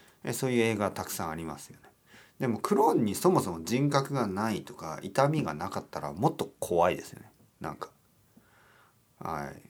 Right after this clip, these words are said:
それはもっとディストピアな気がする。というわけで、苦しくても、人間というものは苦しくても感情をなくしてはいけない。苦しいとしても、あの、人間らしくあるというためには、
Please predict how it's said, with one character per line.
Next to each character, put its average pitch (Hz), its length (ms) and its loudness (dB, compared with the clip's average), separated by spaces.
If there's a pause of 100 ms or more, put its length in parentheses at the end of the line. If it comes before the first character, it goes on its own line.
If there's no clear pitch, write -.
そ - 160 -4
れ 139 80 2
は 135 80 2
も 143 140 4
っ 143 80 -8 (100)
と 85 120 -4
デ 82 100 -6
ィ - 20 -6
ス - 100 -10
ト - 120 -10
ピ 82 180 -12
ア 76 40 -12
な 71 120 -14
気 - 160 -18
が - 60 -18
す - 140 -20
る。 - 60 -20 (920)
と 175 100 0
い 165 80 4
う - 20 2
わ 160 80 0
け - 80 -2
で、 - 80 -2
苦 - 360 6
し - 120 4
く 117 160 2
て 80 120 -4
も、 76 220 -14 (120)
人 139 260 4
間 165 180 4
と 160 120 0
い 156 40 4
う 151 60 2
も 139 80 2
の - 80 -2
は - 80 -10
苦 202 240 0
し - 180 -8
く - 140 -14
て - 100 -8
も 78 160 -6
感 165 300 2
情 160 160 2
を 123 40 0
な 107 140 -4
く 127 100 -10
し 143 60 -8
て - 120 -6
は 107 60 -4
い 92 40 -2
け 104 140 -8
な 113 100 -4
い。 - 80 -12 (760)
苦 196 220 4
し - 180 0
い - 80 -2
と 113 100 -2
し 107 100 -4
て 120 100 -2
も、 87 400 -4 (600)
あ 120 220 0
の、 107 220 -2
人 156 260 2
間 156 200 2
ら 160 100 2
し 170 100 -4
く 98 160 -8
あ 104 80 0
る - 200 -4 (100)
と - 100 -6
い 98 280 -2
う 95 60 -6
た 107 120 -8
め 117 100 0
に 101 120 -2
は、 98 280 -2